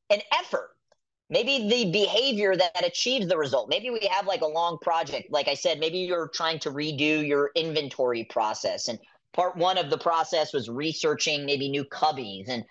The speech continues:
they were able to give you three different options for cubbies with three different price points. Like, that is a, a project that might take a really long time, but they're putting in the effort to help us get closer. They're hitting those milestones. Milestones such as their birthday and their work anniversary.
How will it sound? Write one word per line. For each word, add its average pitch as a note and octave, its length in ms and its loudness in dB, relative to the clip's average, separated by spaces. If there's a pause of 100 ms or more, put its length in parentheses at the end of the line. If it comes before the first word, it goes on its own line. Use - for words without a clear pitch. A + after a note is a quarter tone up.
(160)
they D#3 560 4
were C#3+ 180 6
able E3 280 6
to C#3+ 340 4
give D#3 180 4
you D#3+ 120 0
three F3 320 -2
different E3 320 0
options D3+ 480 -2
for C3 180 -6
cubbies C#3+ 460 0
with A#2+ 140 -6
three E3 180 2
different C#3+ 300 0
price D3 340 0
points. A2 280 -6
Like, C3+ 200 0 (500)
that F#3 260 4
is G3+ 120 2
a, F3 180 2
a E3 100 6
project A#3 520 2
that E3 140 0
might G3+ 260 0
take G3+ 200 0
a E3 60 2
really F3+ 300 2
long E3 260 2
time, G3+ 280 0
but D#3 120 0
they're C#3+ 140 0
putting G#3+ 320 -2
in F#3+ 100 0
the D#3 180 -4
effort D#3+ 380 -2
to D3 60 -6
help D3+ 280 0
us D3+ 160 -2
get B2+ 180 -2
closer. D3+ 400 0
They're B2+ 120 0
hitting D3+ 280 -2
those B2+ 200 -2
milestones. B2+ 800 -2 (720)
Milestones A#3 720 2
such G#3+ 180 2
as F3+ 120 2
their E3+ 140 6
birthday F3 480 2
and E3 120 0
their D3 120 4
work C#3 320 0
anniversary. G#2 680 -4